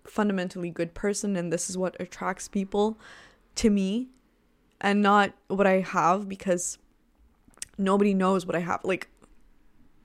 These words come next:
yeah. And this, like, thirty-second segment of the conversation made me reflect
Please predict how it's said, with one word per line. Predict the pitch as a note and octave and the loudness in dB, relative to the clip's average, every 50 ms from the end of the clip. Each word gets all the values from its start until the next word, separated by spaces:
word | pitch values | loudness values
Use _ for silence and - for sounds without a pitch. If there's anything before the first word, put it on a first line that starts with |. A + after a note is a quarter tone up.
| _ - G3 | _ -12 -8
yeah. | G3+ D3+ - - - - - - _ _ - | -6 -4 -4 -6 -8 -10 -14 -20 _ _ 2
And | B3 B3+ | 4 4
this, | B3+ D4 C4 - | 4 4 4 4
like, | C4+ C4+ C4 C4 - _ _ - - | 4 4 4 2 -2 _ _ -20 -20
thirty-second | - - - C#4 C#4 D4 D#4+ D#4+ D#4 D#4+ - - - - B3 B3 B3 - C4 B3 A#3 A3+ G3+ - - _ _ - | -20 6 8 10 10 10 10 8 6 4 4 0 2 4 2 2 4 2 2 2 2 2 0 -2 -8 _ _ -6
segment | - - - - A3+ A3+ A3 A3+ G3+ E3 E3 E3+ G#3 - - - - - | -4 0 2 4 4 4 4 4 2 2 2 0 -2 -6 -8 -10 0 2
of | - G#3 G3 | 4 4 4
the | G#3 | 4
conversation | G#3 - G3+ G3 F3+ F3+ F#3+ F#3 - G3 F3 F#3 - G3 F#3 F3+ F3 - _ - | 2 2 2 2 2 2 0 -2 0 0 -2 0 0 -2 -2 -2 -4 -8 _ -4
made | - G#3 G#3 A3 A#3+ B3+ C4+ C4+ | 0 4 6 6 6 6 6 4
me | D4+ D4 C#4+ C#4 C#4 C4+ - - | 4 6 6 6 4 2 -2 0
reflect | - G#3+ G#3 G3+ - - - G3+ F3+ F#3 F#3+ - - - | 0 0 0 0 -2 -2 2 2 2 2 2 -4 -16 -20